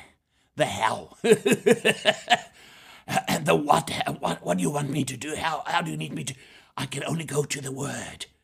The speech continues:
God said Loftal will be known as the capital of miracles. How you gonna do it, God? Listen, that's what I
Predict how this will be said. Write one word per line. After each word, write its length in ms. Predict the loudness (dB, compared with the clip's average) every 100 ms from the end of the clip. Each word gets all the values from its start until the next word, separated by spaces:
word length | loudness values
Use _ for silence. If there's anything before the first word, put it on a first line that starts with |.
| _ _ _ _ -4
God 260 | 0 2
said 240 | 2 2 2
Loftal 720 | 0 0 0 -2 -2 -2 0
will 160 | 0 0
be 160 | -2
known 440 | -2 0 0 -2 -2
as 280 | 0 2 0
the 160 | -2 -6 _
capital 640 | -6 -6 -6 -8 -6 -4 -4
of 240 | -4 -6 -10
miracles. 880 | -6 -6 -6 -8 -8 -8 -8 -10 -10 _ _ _ _ -12
How 160 | -6
you 160 | -4 -4
gonna 300 | -4 -6 -6
do 260 | -6 -6
it, 160 | -8 -12
God? 500 | -14 -10 -10 -10 -20 _ _ _ _ -20 -20 -20 _ -4
Listen, 500 | 2 2 2 -4 -10 _ _ _ _ _ -6
that's 280 | -4 -2 -4
what 100 |
I 100 | -4